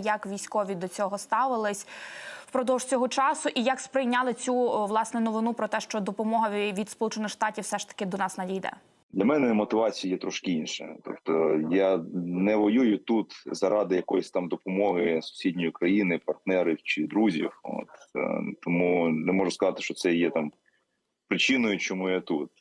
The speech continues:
Speaker 2: Е, те, що нам щось зараз надали, це добре. Але важливо розуміти, що, м, наші партнери це роблять не тільки для нас, а й для себе в тому числі.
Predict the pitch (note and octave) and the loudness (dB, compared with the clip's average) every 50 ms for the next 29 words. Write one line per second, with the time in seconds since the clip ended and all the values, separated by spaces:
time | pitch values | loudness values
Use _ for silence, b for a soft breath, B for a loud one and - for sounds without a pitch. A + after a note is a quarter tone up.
0 | - - E2 D#2+ D#2 D#2 D#2 D#2 - - A2 A#2+ - - - A2 A2 A2+ A2 G#2+ | -4 0 0 2 2 2 0 0 -2 0 0 0 0 2 2 2 2 4 2 2
1 | G#2 F#2+ - - - - A2 G#2+ F#2 E2+ G2+ G#2 G2+ G2 F#2+ - - F#2 F2+ E2+ | 0 -2 -6 -6 -2 0 0 0 2 2 2 2 2 2 0 -2 -4 -4 -2 2
2 | G2+ A2 A#2 A#2 A2 G#2 F#2+ F2+ F2 - - - G#2+ G#2+ G2+ G#2 F2+ D#2 D#2 F#2 | 2 2 2 2 2 2 0 0 -4 -6 -6 -6 -4 0 2 2 2 2 2 0
3 | F#2 G2+ - _ _ _ b b b b _ _ - E2+ F2 F2+ F#2 F#2 F#2+ F#2 | 0 0 -2 _ _ _ b b b b _ _ -2 0 2 2 4 4 4 4
4 | F#2 F#2+ F#2+ F#2 G#2 A#2+ A#2 A2 G#2 G#2 F#2 F#2+ G#2 A2 A#2 G#2 - G2 F2+ - | 2 2 0 0 0 0 2 2 2 0 0 0 0 0 0 0 0 -2 -2 -2
5 | - - G2 F#2 F#2 F#2 F#2 F#2 F#2 F2+ F2 E2 D#2 - - F2+ F2 F2 F2 F2 | -2 0 2 2 4 4 4 4 4 2 2 -2 -4 -8 -6 -6 -4 -2 -2 0
6 | F2 F2+ G2+ G#2+ G#2+ - G#2 - - - - - A2+ A#2 A#2 A#2 G#2+ G#2 G2 F#2 | 0 2 2 2 2 0 -2 0 -2 -2 0 0 2 2 4 4 4 4 2 2
7 | - - G2+ F#2 G#2 F#2 F2+ F#2 E2 - G2 F#2+ - - F#2+ F#2 - F#2 E2+ F#2+ | 0 0 0 0 0 2 0 -2 0 0 -4 -4 -4 -4 -6 -2 -4 -2 0 2
8 | G2 G#2 G#2+ G2+ - - F#2 E2+ D#2+ - F#2+ - - F#2 E2+ E2+ D#2+ - F#2+ F2+ | 2 2 2 0 0 -2 -2 -2 -2 -4 -6 -2 0 -2 -2 -2 -4 -2 -2 0
9 | F2 F2 E2 - F#2 - - F#2+ D#2 - | 0 0 0 -2 -2 -2 0 -2 -2 -2